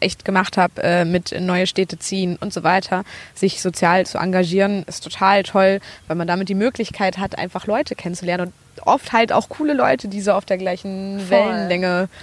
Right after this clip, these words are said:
Speaker 2: Voll.
Speaker 1: äh, sind. Und das finde ich immer sehr, sehr schön. Kann ich nur empfehlen. <laughs>
Speaker 2: Ich glaube tatsächlich, ähm, wär ich da nicht so gut in der Crew ta-, doch gewesen,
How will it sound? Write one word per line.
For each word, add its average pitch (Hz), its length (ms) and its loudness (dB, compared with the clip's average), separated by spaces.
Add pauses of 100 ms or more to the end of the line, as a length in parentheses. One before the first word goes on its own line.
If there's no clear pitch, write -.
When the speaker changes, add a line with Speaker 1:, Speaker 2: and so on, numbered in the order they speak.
(260)
Speaker 2:
Voll. - 120 -8
Speaker 1:
äh, 175 380 6
sind. 196 420 2
Und 180 140 0
das 190 140 -2
finde 208 100 0
ich 190 80 -2
immer 190 220 0
sehr, 185 100 0
sehr 185 100 4
schön. 170 320 2
Kann 185 200 -2
ich 175 200 -6
nur 208 120 2
empfehlen. 180 600 0 (120)
<laughs> 277 100 -4
Speaker 2:
Ich 247 160 0
glaube 254 300 4
tatsächlich, 240 680 -4 (840)
ähm, 208 260 0 (360)
wär 240 200 4
ich 262 80 2
da 262 140 2
nicht 247 180 0
so 247 260 0
gut 247 200 -2
in 226 100 0
der 226 120 0
Crew 262 240 -2
ta-, 247 160 -4 (120)
doch 240 240 0
gewesen, 214 560 0